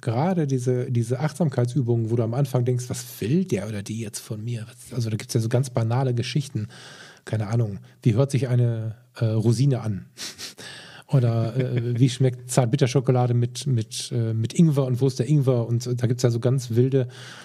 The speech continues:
ganz basic-mäßige, ähm, Achtsamkeitsübungen. Äh, die dann nach und nach und nach, äh, immer mal wieder nachgespielt wurden, sind von mir. Und, und, ähm,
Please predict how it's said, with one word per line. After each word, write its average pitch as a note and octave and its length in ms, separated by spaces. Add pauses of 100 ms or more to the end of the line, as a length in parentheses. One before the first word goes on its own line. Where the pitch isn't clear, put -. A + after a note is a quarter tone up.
(440)
ganz B2+ 240
basic-mäßige, C3 840
ähm, A2+ 880
Achtsamkeitsübungen. A#2+ 880 (880)
Äh, - 580
die C3+ 180
dann B2+ 380
nach C#3+ 340
und B2 160
nach D3 360
und C3 160
nach, D3 440
äh, C#3+ 40 (420)
immer D#3 200
mal C#3+ 140
wieder C#3 160
nachgespielt C#3 600
wurden, A#2+ 260
sind A2 180
von A#2 200
mir. C3 220
Und, B2 200
und, B2 340
ähm, C3 280